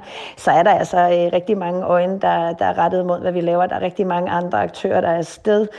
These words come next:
Der er de nitten, øh, kyststater, vi lige har snakket om, men der er jo også, øh, alle mulige, øh, partnere, som var dem, øh, vores forsvarsminister gerne ville samle,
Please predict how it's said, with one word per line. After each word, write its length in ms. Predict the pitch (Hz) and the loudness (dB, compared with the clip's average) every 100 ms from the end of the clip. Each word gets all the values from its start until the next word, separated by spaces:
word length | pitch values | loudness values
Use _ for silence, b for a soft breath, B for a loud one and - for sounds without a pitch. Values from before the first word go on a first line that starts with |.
| B | B
Der 80 | - | -4
er 40 | 170 | -2
de 120 | 180 | 0
nitten, 640 | 175 202 202 202 226 226 | -2 2 2 4 2 0
øh, 200 | 190 185 - | 0 -2 -2
kyststater, 500 | 226 226 214 202 - | -6 -4 -2 -2 -2
vi 80 | 180 | -2
lige 180 | 214 | 2
har 60 | 247 | 2
snakket 400 | 240 196 202 202 | 2 -2 -2 0
om, 140 | 190 | -2
men 240 | 196 190 180 | -2 -4 -2
der 60 | |
er 120 | 190 180 | 0 0
jo 180 | 175 | 2
også, 300 | 170 185 - | 0 -2 -4
øh, 60 | 190 185 B B B | -4 -4 B B B
alle 380 | 190 202 220 240 | 2 4 4 2
mulige, 840 | 220 190 185 190 202 196 - 180 175 | -2 0 0 0 -2 -2 0 2 2
øh, 60 | |
partnere, 600 | - - 160 165 202 185 190 | 0 0 0 2 0 -2 -2
som 440 | - 175 170 170 | 0 0 0 0
var 80 | 170 | 0
dem, 300 | 170 180 196 | 0 -2 -2
øh, 300 | 185 180 180 | 0 0 0
vores 180 | 185 - | -4 -4
forsvarsminister 840 | 180 180 - 185 190 180 170 185 | -6 -4 -2 -2 -2 -4 -2 -2
gerne 260 | 180 180 180 | 0 0 0
ville 200 | 175 170 | 0 0
samle, 460 | - 185 180 185 | 0 0 0 -2